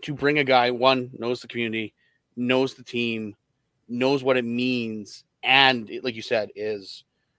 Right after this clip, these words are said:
accredited up the wazoo, I think is how you put it.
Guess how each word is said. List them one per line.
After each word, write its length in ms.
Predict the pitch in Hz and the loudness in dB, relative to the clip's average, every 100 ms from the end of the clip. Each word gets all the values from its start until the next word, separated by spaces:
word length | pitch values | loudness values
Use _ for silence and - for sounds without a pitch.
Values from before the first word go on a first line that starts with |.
| _ _ _ 131 | _ _ _ -10
accredited 560 | 131 156 139 131 123 - | 0 2 4 4 2 0
up 180 | 123 | 0
the 60 | 127 | 0
wazoo, 600 | 117 113 120 117 107 120 - | -2 0 2 2 0 -8 -14
I 80 | 107 | -12
think 140 | 110 | -12
is 120 | 104 | -12
how 140 | 101 107 | -12 -12
you 120 | 104 | -10
put 160 | 110 104 | -8 -8
it. 260 | 107 113 | -8 -10